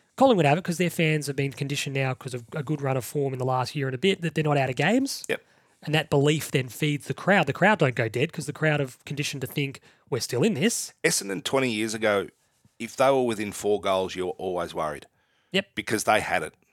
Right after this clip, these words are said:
Speaker 2: They had it, and I was afraid of it as a supporter. You had to kill 'em off because if they get involved, we're in strife.
Speaker 1: Hundred percent.
Speaker 2: And, uh, and I hated it with a passion that it was there,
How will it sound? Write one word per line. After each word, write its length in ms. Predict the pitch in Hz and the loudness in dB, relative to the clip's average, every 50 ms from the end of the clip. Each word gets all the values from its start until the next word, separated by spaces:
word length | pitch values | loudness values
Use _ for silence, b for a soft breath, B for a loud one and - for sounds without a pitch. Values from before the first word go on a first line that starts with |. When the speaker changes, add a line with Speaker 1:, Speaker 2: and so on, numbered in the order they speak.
| _ _ - | _ _ -4
Speaker 2:
They 140 | 95 101 107 | -2 -2 -2
had 200 | - - 107 110 | 0 0 0 0
it, 140 | 107 - _ - | 0 -2 _ -6
and 80 | - 95 | -4 -2
I 160 | 92 104 110 110 | 2 2 4 4
was 180 | 110 107 87 | 2 2 0
afraid 340 | 80 - - 95 92 98 98 | -4 -6 -2 0 0 0 0
of 100 | 92 87 | -2 -4
it 80 | 87 85 | -4 -6
as 140 | 90 80 82 | -6 -6 -4
a 80 | 85 | -6
supporter. 600 | - - - _ - 98 95 92 90 80 82 87 - b b b b b b b b | -6 -8 -8 _ -8 -6 -4 -4 -4 -4 -6 -6 -10 b b b b b b b b
You 80 | - | -10
had 280 | - - - 110 104 92 | -8 -4 -2 -2 -2 -2
to 60 | 95 | -4
kill 300 | - - - - 98 90 | -14 -10 -4 -4 -2 -2
'em 100 | 90 90 | -2 -2
off 220 | 92 87 82 - - | -2 -2 -2 -4 -8
because 320 | - 90 - - 90 80 | -14 -12 -8 -8 -8 -8
if 160 | 82 78 - | -8 -16 -14
they 240 | _ - 110 110 113 | _ -2 0 0 0
get 180 | 101 95 101 101 | -2 -4 -6 -6
involved, 680 | 95 90 87 82 95 92 90 85 85 101 123 135 - b b b b b b b b b _ | -6 -6 -6 -2 0 0 2 2 0 -2 -4 -8 -12 b b b b b b b b b _
we're 280 | 85 87 95 92 92 85 | -6 -2 -2 0 0 -2
in 80 | 85 85 | -4 -4
strife. 460 | - - - 82 78 73 - - - | -6 -4 -2 -2 -2 -2 -4 -8 -10
Speaker 1:
Hundred 240 | - 135 127 120 123 | -8 -8 -6 -4 -2
percent. 240 | 95 101 101 98 98 | 0 0 0 0 -2
Speaker 2:
And, 140 | 123 127 117 | -4 0 0
uh, 260 | 95 95 95 95 92 - | 2 2 2 2 0 -2
and 120 | 107 110 | -2 0
I 60 | 101 85 | 0 0
hated 460 | - - - - 131 139 135 131 113 | -2 -2 0 0 0 0 0 -2 -6
it 100 | 107 - | -6 -6
with 100 | - 98 | -6 -6
a 60 | 95 | -6
passion 400 | - - - 113 - - - 95 | -4 -2 -2 -2 -2 -2 -4 -4
that 100 | 95 95 | -4 -4
it 80 | 90 - | -4 -4
was 160 | 90 90 78 | -8 -10 -4
there, 380 | 92 110 123 113 87 80 107 | -2 0 2 2 0 0 -4